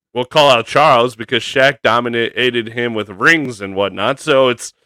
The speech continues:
that's where it works out. T N T is still finding their ground, it's not, people are trying to think it's gonna be the same show as Inside the N-, N B A, where,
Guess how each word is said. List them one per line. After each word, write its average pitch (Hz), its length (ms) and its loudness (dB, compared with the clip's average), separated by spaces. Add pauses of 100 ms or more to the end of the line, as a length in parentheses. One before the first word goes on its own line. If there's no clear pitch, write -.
(440)
that's 208 180 -2
where 208 140 2
it 175 60 -2
works 165 260 -2
out. 151 300 0
T 233 140 -6
N 220 80 -4
T 208 160 -2
is 196 80 -6
still 202 240 0
finding 180 360 0
their 180 120 0
ground, 139 480 0 (680)
it's 143 160 -8
not, 202 200 2 (140)
people 202 240 -4
are 165 80 -2
trying 175 200 -2
to 151 80 -4
think 151 280 -8
it's 113 180 -8
gonna 123 260 -6
be 123 180 -4
the 120 120 -6
same 123 300 -4
show 131 240 -2
as 113 140 -6
Inside 113 400 -2
the 107 140 -8
N-, 107 240 -6
N 117 160 -6
B 107 140 -6
A, 131 200 -2
where, 107 340 -6